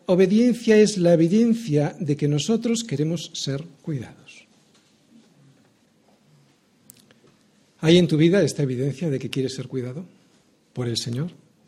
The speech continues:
Termino. ¿Tú sabes cuántos cabellos tienes en tu cabeza? ¿No? Pues Dios sí lo sabe.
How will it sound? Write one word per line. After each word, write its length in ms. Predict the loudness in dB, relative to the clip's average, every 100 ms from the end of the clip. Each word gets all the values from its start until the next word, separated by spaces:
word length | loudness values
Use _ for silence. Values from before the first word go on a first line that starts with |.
| _ _ _ _ _ _ _ _ _ _ _ _ _ _
Termino. 400 | -4 -4 -6 -12 -20 _ -20 _ _ _ _ _ _ _ _ _ _ _ _ _ -20 -20 _ _ _ _
¿Tú 120 | -4
sabes 260 | 2 4 2
cuántos 320 | 0 -4 -4
cabellos 380 | -6 -6 -4 -4
tienes 260 | -6 -6 -6
en 80 |
tu 100 | -8
cabeza? 380 | -8 -6 -6 -8 -10 -12 -20 _ _ _ _ _ _ _ _ _ _ _ _ _
¿No? 280 | -4 -4 -6 -14 -20 _ _ _ _ _ _ _ _ -20 -20 -20 -20 _
Pues 280 | 2 6 6
Dios 220 | 6 4
sí 100 | 2
lo 80 | -2
sabe. 320 | -2 -4 -8